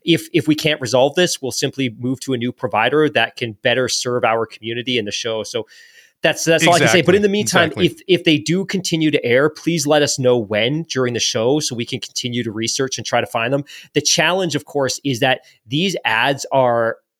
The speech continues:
Speaker 1: regionally based. So for you and
Speaker 2: Yeah.
Speaker 1: me, if you and I pick up our iPhone or our Google phone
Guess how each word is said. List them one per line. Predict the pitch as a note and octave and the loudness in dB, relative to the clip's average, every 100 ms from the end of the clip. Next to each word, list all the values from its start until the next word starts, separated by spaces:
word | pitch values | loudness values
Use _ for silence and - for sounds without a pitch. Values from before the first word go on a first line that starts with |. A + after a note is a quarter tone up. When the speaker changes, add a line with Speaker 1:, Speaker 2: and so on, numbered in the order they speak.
| - | -18
Speaker 1:
regionally | G#2+ B2+ C#3+ E3+ E3+ C#3+ | -6 -4 -2 -2 0 0
based. | B2 D#3+ G#3+ - - | 2 2 0 -4 -2
So | D3+ C3 | 0 0
for | A#2 C#3+ | 0 -4
you | A#2+ E3 G#3 | -4 -2 0
and | |
Speaker 2:
Yeah. | G#2+ | 0
Speaker 1:
me, | D3 D#3 | 2 2
if | C#3 B2+ D3 | 2 0 2
you | E3+ | 4
and | D#3+ | 4
I | |
pick | D#3 D#3 D3+ | 2 0 0
up | D3 | 0
our | B2 | 2
iPhone | B2 D3 C3 A#2+ A#2 | 2 0 0 -2 0
or | A2+ | 0
our | A2 | 0
Google | G#2 C3 C3 | -2 -4 -4
phone | - C#3 C3 | 0 2 2